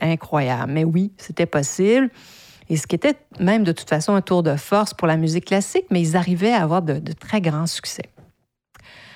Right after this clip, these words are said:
Après cette maison de disques, ben, je suis passée, euh, brièvement du côté de la production télé, toujours dans le département des communications marketing, jusqu'au jour où un ami m'a parlé d'un personnage haut en couleur,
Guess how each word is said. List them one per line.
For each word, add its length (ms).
Après 320
cette 200
maison 300
de 60
disques, 340
ben, 100
je 60
suis 100
passée, 640
euh, 120
brièvement 500
du 80
côté 220
de 40
la 80
production 520
télé, 460
toujours 360
dans 140
le 100
département 680
des 120
communications 560
marketing, 640
jusqu'au 560
jour 640
où 140
un 100
ami 220
m'a 120
parlé 480
d'un 220
personnage 1080
haut 160
en 160
couleur, 640